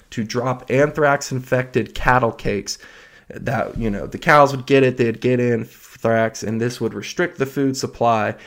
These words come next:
In addition, they would also drop anthrax bombs on German cities, which were estimated to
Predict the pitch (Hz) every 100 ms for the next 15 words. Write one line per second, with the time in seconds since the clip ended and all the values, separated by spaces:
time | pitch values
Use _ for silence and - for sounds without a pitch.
0 | - - 120 117 139 151 - 120 113 110
1 | - - 120 113 113 113 - 113 113 110
2 | - - 120 113 - 107 113 - 113 107
3 | 104 101 - - - 107 104 101 101 -
4 | 113 110 107 104 98 - - - 104 98
5 | 92 - - - _ 123 117 - - -
6 | _ _ 117 113 104 - 143 - 151 147
7 | 139 135 135 139 120 107 -